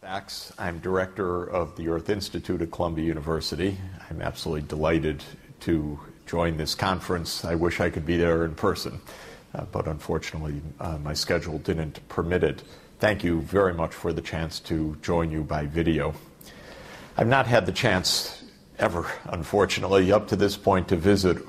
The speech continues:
Uruguay, and I'm hoping that, uh, that sad situation will be remedied sometime in the future. But it means that today I can't really speak to you as, uh, any kind of expert or authority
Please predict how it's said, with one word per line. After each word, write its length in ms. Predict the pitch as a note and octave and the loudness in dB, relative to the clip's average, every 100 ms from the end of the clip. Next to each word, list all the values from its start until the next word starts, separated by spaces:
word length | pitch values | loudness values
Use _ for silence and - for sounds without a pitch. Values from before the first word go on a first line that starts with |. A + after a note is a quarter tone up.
| - - G#2+ | -12 -2 4
Uruguay, 480 | E2 D2+ D#2 D#2 E2+ E2 | 4 6 6 6 4 0
and 180 | E2+ E2 | -2 0
I'm 280 | D#2+ E2 D#2+ - - - - | 0 0 -6 -14 -20 -20 -6
hoping 460 | - A2 G2+ F2 E2+ | 4 4 4 0 0
that, 160 | F2 - - - | 0 -2 -18 -4
uh, 160 | F#2 D#2 D#2 | 0 0 2
that 340 | F2+ F2 - - | 4 4 0 -6
sad 320 | - G2 F#2+ | 2 4 4
situation 640 | - G2 G2 F#2+ F#2+ - G2 | 2 0 6 6 6 2 -2
will 80 | |
be 160 | E2+ F2+ | 0 2
remedied 460 | F2+ F#2+ F#2 F2+ E2 | 4 4 4 2 2
sometime 480 | G2+ F2+ F2+ F2 | 2 2 2 0
in 80 | E2+ | -2
the 60 | E2 | -6
future. 520 | - G2 F#2+ D#2+ - - - - - - - | 0 2 2 -2 -4 -8 -16 -18 -20 -20 0
But 120 | A2 | 2
it 80 | A#2 | 4
means 260 | B2 A#2+ G#2 | 4 2 4
that 180 | A2 - | 2 4
today 360 | A#2 A#2+ B2 | 6 8 8
I 100 | G2+ | 8
can't 320 | G2 G#2+ G2+ | 6 2 2
really 240 | G#2+ F#2 F2+ | 4 6 6
speak 400 | - - G2 - | 4 4 4 4
to 100 | G2+ | 4
you 300 | F2+ F2+ F2 | 6 6 6
as, 460 | E2+ E2+ E2 - | 6 4 4 4
uh, 260 | F#2+ E2+ E2+ - | 4 4 2 2
any 260 | G2 G2 | 4 2
kind 460 | F#2 F2 F2 E2 E2 | -2 -2 0 0 0
of 320 | D#2 D#2 - | -2 -4 2
expert 600 | G2 G#2 - - F#2 E2+ | 2 2 0 2 2 2
or 180 | - E2 | 2 2
authority 640 | D#2 - G2+ F#2 D#2+ D#2 | 2 4 6 8 6 2